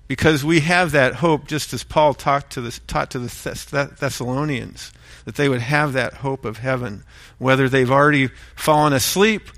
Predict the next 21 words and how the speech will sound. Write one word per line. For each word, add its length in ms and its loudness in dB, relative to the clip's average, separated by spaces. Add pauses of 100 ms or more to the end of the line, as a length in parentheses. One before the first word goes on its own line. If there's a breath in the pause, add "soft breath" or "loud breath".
(340 soft breath)
or 160 0
whether 280 4
they'll 180 4
be 120 2
caught 340 2
up 160 0
in 120 2
the 140 0
air, 420 0 (520)
as 200 -4
we 180 2
might 300 2
be, 280 0 (220 soft breath)
who 180 2
knows? 560 -4 (240)
Maybe 280 0
before 380 -2
this 240 -2
lesson 360 -2
is 140 -8
done, 300 -10